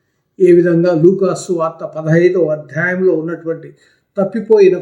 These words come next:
కుమారుని యొక్క సామెతలో ఆ తండ్రి ఏ విధంగా తన యొక్క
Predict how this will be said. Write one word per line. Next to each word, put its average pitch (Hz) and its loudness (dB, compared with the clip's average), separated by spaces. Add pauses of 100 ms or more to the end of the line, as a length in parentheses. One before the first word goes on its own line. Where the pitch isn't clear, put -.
కుమారుని 202 0
యొక్క 160 -6 (140)
సామెతలో 156 -14 (500)
ఆ 156 -4 (220)
తండ్రి 190 4 (160)
ఏ 185 4
విధంగా 165 -4 (480)
తన 175 -12 (120)
యొక్క 156 -12